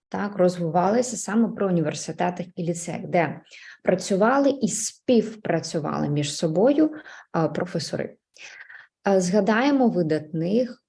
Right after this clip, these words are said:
науковців того часу. Тимофій Осиповський, професор Харківського університету, математик,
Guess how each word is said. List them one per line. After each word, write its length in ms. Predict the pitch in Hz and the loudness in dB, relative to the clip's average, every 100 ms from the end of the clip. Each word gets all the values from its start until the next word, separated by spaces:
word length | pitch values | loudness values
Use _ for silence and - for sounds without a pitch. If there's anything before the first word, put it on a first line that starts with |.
| _ _ | _ _
науковців 800 | 175 175 175 170 170 - 233 - | -4 -4 -2 -4 -4 -6 -8 -4
того 220 | 185 175 | -4 -2
часу. 460 | 180 185 - - - | -4 -4 -4 -6 -10
Тимофій 680 | - 165 165 180 226 240 - | -2 0 0 2 0 0 -4
Осиповський, 760 | 185 - 175 - - - - | -4 -2 -6 -6 -8 -8 -10
професор 500 | - 160 190 190 - | -8 -2 -2 -2 -4
Харківського 580 | - 156 - 147 - 147 | -2 -4 -2 -4 -2 -2
університету, 680 | 147 143 - - - 139 156 | 0 0 -4 -6 -4 -4 0
математик, 720 | 170 180 170 135 165 165 | 0 0 -2 -2 -4 -2